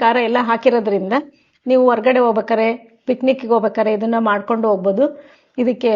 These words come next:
ಪಲ್ಯ, ಚಟ್ನಿ ಬೇಕೇ ಬೇಕು ಅನ್ನೋ ಅವಶ್ಯಕತೆನೂ ಇಲ್ಲ. ಇದೇ ತರ ನಾನು ಉಳ್ದಿರೋದನ್ನ ಮಾಡ್ಕೊಂತೀನಿ. ನಾನು ಹಾಕಿರೋ ಮೆಜರ್ಮೆಂಟಿಗೆ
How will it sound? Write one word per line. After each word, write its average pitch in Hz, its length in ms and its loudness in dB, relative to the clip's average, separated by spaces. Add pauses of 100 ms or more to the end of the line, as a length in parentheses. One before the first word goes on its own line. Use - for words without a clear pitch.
(120)
ಪಲ್ಯ, 220 420 2
ಚಟ್ನಿ 226 320 -4
ಬೇಕೇ 208 320 4
ಬೇಕು 240 320 0
ಅನ್ನೋ 226 220 0
ಅವಶ್ಯಕತೆನೂ 208 600 -2 (100)
ಇಲ್ಲ. 180 120 -2 (1200)
ಇದೇ 240 280 6
ತರ 214 100 2 (160)
ನಾನು 208 180 -2 (260)
ಉಳ್ದಿರೋದನ್ನ 220 640 0
ಮಾಡ್ಕೊಂತೀನಿ. 220 540 -4 (320)
ನಾನು 262 260 2
ಹಾಕಿರೋ 247 340 0
ಮೆಜರ್ಮೆಂಟಿಗೆ 214 580 0